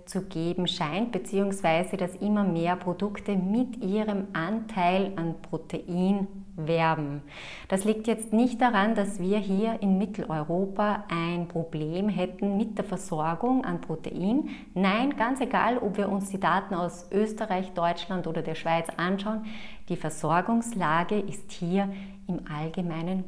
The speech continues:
gut. Der Grund liegt ganz woanders, und zwar meiner persönlichen Einschätzung nach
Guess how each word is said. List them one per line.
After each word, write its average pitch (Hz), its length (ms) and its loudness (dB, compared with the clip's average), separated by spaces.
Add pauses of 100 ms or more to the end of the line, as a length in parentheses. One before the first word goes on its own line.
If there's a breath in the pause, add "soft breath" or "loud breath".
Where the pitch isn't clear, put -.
(100)
gut. 262 460 4 (480 loud breath)
Der 151 120 -4
Grund 233 500 4 (300 loud breath)
liegt - 300 -4
ganz 202 380 2
woanders, 151 920 -2
und 160 200 -10
zwar 165 480 -2 (560 loud breath)
meiner 180 380 4
persönlichen 208 600 2
Einschätzung 175 600 0
nach 170 260 0